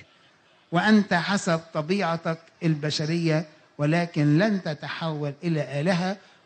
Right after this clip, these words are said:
كل ده بفعل إلهي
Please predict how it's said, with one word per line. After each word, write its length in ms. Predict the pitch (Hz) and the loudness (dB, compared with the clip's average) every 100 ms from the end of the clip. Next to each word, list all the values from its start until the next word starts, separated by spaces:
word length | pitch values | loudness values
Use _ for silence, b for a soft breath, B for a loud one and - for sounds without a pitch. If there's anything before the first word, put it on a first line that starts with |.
| - | 4
كل 300 | 247 214 165 | 6 6 2
ده 260 | 180 190 175 _ b b _ | 2 -2 -6 _ b b _
بفعل 1400 | 151 175 175 165 - _ _ _ _ _ - 247 208 175 160 | -2 0 2 -2 -8 _ _ _ _ _ -2 0 0 -4 -6
إلهي 800 | 156 156 170 190 185 185 180 | -4 -2 0 2 0 0 -2